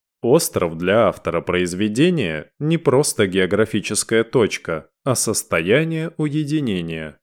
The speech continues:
которое отделяет человека от привычного мира. В этом состоянии реальность утрачивает чёткие границы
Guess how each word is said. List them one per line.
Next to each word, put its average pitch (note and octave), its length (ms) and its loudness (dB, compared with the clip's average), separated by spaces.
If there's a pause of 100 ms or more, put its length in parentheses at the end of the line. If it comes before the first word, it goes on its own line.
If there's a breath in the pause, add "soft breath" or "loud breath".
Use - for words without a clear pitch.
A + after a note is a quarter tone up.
(120)
которое G2 500 2
отделяет F#2+ 560 2
человека A#2 680 0
от - 240 -6
привычного C#3 680 -2
мира. F2 500 -6 (720)
В G2+ 160 0
этом C#3 340 2
состоянии E3+ 960 0
реальность A#2+ 580 4
утрачивает F#2 800 0
чёткие G2+ 500 -2
границы G#2 840 -2